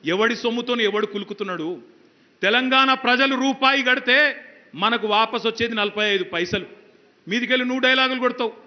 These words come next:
యాభై ఐదు పైసలు ఇక్కడికెళ్ళి దొబ్బిపోయి, నీ ఉత్తరప్రదేశ్లో, నీ రాజస్థాన్లో,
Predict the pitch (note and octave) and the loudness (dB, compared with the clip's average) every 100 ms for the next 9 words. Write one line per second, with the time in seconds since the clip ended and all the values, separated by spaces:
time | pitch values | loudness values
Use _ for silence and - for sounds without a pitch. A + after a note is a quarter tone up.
0 | - - D#3 A3+ A#3 B3 B3 A#3+ A#3 A#3+ | -20 -4 2 2 4 4 2 0 -2 0
1 | C4+ B3+ B3 B3 A#3+ F#3 G#3+ B3 A#3+ A3+ | 0 0 0 2 0 0 0 0 0 2
2 | C4+ - - - _ _ G3+ A#3 A#3 B3 | 0 -6 -18 -20 _ _ -2 -2 0 0
3 | A#3+ B3 A#3+ A#3+ A#3 A#3+ A#3 A3+ G#3+ A3 | 0 2 2 2 0 -2 0 0 2 2
4 | A#3+ A#3+ A#3+ B3 A#3+ A#3 A3+ | 0 -2 -2 0 0 -2 -4